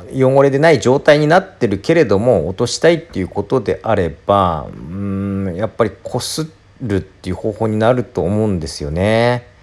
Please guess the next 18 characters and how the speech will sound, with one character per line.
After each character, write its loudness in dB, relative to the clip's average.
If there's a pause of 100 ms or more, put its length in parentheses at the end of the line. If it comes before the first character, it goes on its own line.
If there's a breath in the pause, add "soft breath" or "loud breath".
(760 soft breath)
う -8
ん、 -4
だ 2
か -2
ら 0
ど -2
こ 2
ま 6
で 6
い -8
け -2
る -2
か 0
わ 2
か 4
ら 6
な 0
い -6